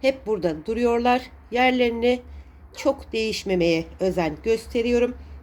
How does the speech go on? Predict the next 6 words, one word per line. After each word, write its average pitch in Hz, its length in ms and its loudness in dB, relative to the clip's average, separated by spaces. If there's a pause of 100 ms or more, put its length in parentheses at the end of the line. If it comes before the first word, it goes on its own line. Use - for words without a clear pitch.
(120)
Yerini 254 380 2
değiştiğim 240 460 -2
zaman 208 320 -2 (100)
çiçekler 202 560 -2 (260)
küsebiliyor 180 500 0
arkadaşlar. 151 640 -4